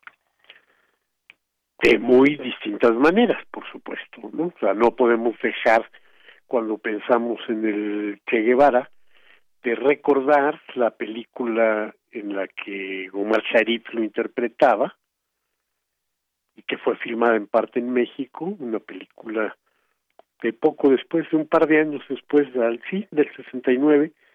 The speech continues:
un par de años después de la muerte del, del Che, se filmó y, este,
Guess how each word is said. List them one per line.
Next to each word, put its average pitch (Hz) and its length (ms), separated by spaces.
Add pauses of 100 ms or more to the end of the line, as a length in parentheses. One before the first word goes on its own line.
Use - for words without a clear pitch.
(720)
un - 60
par 123 180
de 120 140
años 120 260
después 113 400
de 113 120
la 104 320 (200)
muerte 117 440
del, 113 220 (280)
del 123 240
Che, 143 240 (1800)
se 117 120
filmó 143 500 (240)
y, 104 960 (920)
este, - 640